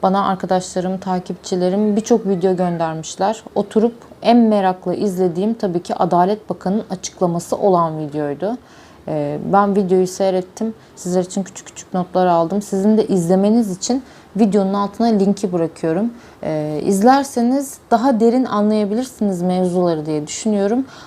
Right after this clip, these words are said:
Açıklayıcı konuştu aslında ama hiçbir şey de takip etmediğini, bilmediğini söyleyince biraz şevkim kırıldı. Ee, Ad-, Adalet Bakanımız Ab-,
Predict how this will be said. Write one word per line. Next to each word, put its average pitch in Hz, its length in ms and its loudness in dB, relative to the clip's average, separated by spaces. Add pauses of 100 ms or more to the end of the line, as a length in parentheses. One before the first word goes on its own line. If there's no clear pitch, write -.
Açıklayıcı 339 680 2
konuştu 285 460 -2
aslında 196 600 0
ama 240 180 2
hiçbir - 240 -8
şey 330 260 0
de 247 100 2 (140)
takip 214 440 -2
etmediğini, 240 640 2
bilmediğini 208 560 2
söyleyince 247 560 2
biraz 226 260 0
şevkim 185 420 -2
kırıldı. 165 540 -2 (400)
Ee, 160 340 0 (100)
Ad-, 165 240 -4 (100)
Adalet 175 480 0
Bakanımız 175 600 -4
Ab-, 170 100 -2